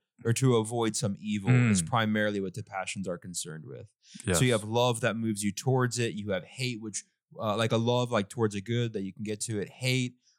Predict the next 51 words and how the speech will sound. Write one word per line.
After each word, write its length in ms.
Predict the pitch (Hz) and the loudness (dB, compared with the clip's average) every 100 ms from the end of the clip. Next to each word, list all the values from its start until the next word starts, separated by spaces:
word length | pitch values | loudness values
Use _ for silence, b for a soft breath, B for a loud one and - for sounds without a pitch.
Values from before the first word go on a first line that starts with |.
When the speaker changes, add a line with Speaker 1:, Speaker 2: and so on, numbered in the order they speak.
| _ | _
Speaker 1:
um, 280 | 107 104 104 | 0 0 0
that 140 | 107 | 0
you 80 | 113 | 0
would 260 | 113 110 123 | -2 -4 -6
be 80 | 113 | -4
opposed 540 | 101 - 131 123 120 - | -4 -2 2 2 0 -4
to 100 | 101 | -6
an 100 | - | -6
evil. 440 | 117 123 120 127 123 | -2 0 0 0 4
Speaker 2:
Mm-hmm. 480 | 113 95 104 92 87 | 4 2 -2 -4 -2
Speaker 1:
Um, 160 | 107 98 - | -2 -2 0
anger 520 | 127 135 127 139 135 | 2 2 2 0 0
to 140 | - | -4
overcome 760 | 113 110 104 95 - 139 139 135 | -6 -6 -6 -8 -4 -2 -2 -2
an 80 | 107 | -6
evil, 440 | - 123 117 127 123 | -4 -4 -4 -4 -6
to 180 | - 107 | -4 -4
obtain 380 | 92 - 120 123 | -4 -6 -2 -2
a 80 | 120 | -2
good. 420 | 120 117 113 107 _ _ _ _ - | -4 -4 -6 -10 _ _ _ _ -6
And 220 | 208 202 | -2 0
so 100 | 117 | 4
they're 140 | 110 | 4
kind 240 | 113 120 113 | 4 2 2
of 140 | 101 | -2
like, 240 | 101 95 | -2 -2
those 180 | 117 117 | 0 0
are 40 | 107 | 0
the 100 | 92 | -4
passions. 580 | - 101 98 98 92 | 0 0 0 -4 -8
And 100 | 90 | -8
then 80 | 107 | -4
usually 220 | 113 107 | -2 -4
there's 180 | 113 98 | -4 -6
emotions 520 | 101 98 95 - 98 | -6 -8 -6 -8 -10
that 100 | 98 | -10
accompany 460 | 85 - 87 - 82 | -10 -10 -14 -12 0
them. 40 | |
Speaker 2:
Things 280 | 160 160 139 | 6 8 6
that 160 | 120 113 | 4 4
move 320 | 123 123 95 | 6 6 4
us. 400 | 80 - - - | 0 -2 -4 -2
Speaker 1:
Yeah, 200 | 120 117 | 2 2
things 320 | 113 135 120 | 4 2 2
that 120 | 104 101 | 0 0
move 300 | 104 98 87 | -2 -2 -4
us, 120 | 87 | 0
Speaker 2:
Yeah. 180 | 98 80 | 0 0
Speaker 1:
yes. 200 | 85 - | -4 0
And, 80 | 120 | 0
like, 140 | 117 | 0